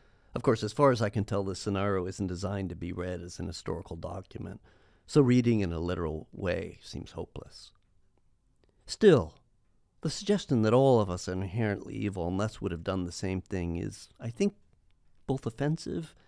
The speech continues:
and also based on zero evidence. I have the same response to the idea that had I been at the crucifixion,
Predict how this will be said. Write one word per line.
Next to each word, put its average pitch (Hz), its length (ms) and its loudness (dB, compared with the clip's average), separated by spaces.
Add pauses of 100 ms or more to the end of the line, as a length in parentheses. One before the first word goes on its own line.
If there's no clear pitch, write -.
(540)
and 127 120 0
also 120 220 -2
based 90 340 -6
on 87 120 -4
zero 73 320 -8
evidence. - 680 -16 (800)
I 214 120 4
have 247 80 4
the 147 100 4
same 147 300 2
response 117 500 0
to 110 80 -6
the 107 120 0
idea 101 440 0
that 101 140 -2
had 117 360 0
I 107 140 -2
been 101 220 -4
at 95 100 -4
the - 120 -6
crucifixion, - 1120 -6